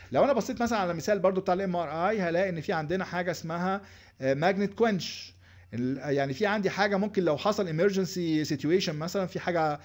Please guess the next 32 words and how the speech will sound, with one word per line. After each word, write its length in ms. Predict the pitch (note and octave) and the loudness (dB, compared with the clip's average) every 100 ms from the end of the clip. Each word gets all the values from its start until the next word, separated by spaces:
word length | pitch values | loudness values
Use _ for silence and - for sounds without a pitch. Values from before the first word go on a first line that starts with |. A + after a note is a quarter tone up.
| - - | -16 -16
فيها 200 | - F3 | 2 4
خطر 260 | F3 F#3+ F#3 | 6 4 4
على 100 | D#3 | 2
حياة 220 | - F3 F3+ | 4 2 2
المريض، 560 | D3 C3+ E3 B3 F#3 | 0 0 2 0 0
ممكن 280 | F3+ A3+ G3 | 0 0 0
إن 100 | E3+ | 0
أنا، 300 | G#3 G#3+ A3 F3 | 2 2 0 0
آه، 240 | D3+ D#3+ - - | 0 -2 -8 -10
رامب 460 | D3 D3 D#3 G#3 G#3+ | -10 -2 4 4 4
داون 320 | F3 F#3+ F#3 | 4 4 4
الماجنت، 720 | D#3 D3 D#3 F#3 E3+ D#3 - D3 | 2 0 2 2 2 -6 -8 -2
آه، 240 | C#3 C3 | 0 2
ماجنتيك 340 | C3 D3 F#3 - | 0 0 -2 -2
فيلد، 380 | F#3 A3 B3 - - - - | -2 -2 -4 -10 -20 -20 -8
بحيث 240 | - A3 A#3 | -2 0 0
مثلًا 180 | A3+ | 0
لو 100 | G3+ | 2
في 160 | E3 A3 | 0 -2
حاجة 440 | - A3 A3+ A#3 A#3 - - - - | -2 0 2 2 0 -12 -20 -20 -4
فرضًا 340 | - B3 G3 | 2 4 4
يعني 320 | E3+ G3+ F#3+ | 2 0 0
في 100 | F3+ | -2
حاجة، 520 | F#3 G3+ G3 F#3 F3 | -4 0 2 4 2
آه، 40 | E3 | -2
فيرومagnetic 720 | G3 F#3+ D#3+ E3 G#3 G#3+ - | 0 0 0 -2 -2 -2 -2
وزنقة 360 | D#3+ D#3+ A3+ F#3+ | 0 2 2 2
على 140 | F3 | -2
المريض، 380 | D#3+ D3 G3 G3+ | 0 0 0 0
يعني 100 | D3 | 0
المريض 220 | C#3 F3+ | 0 -2
جوه، 380 | D#3+ F#3 G3 A#3+ | 4 8 8 6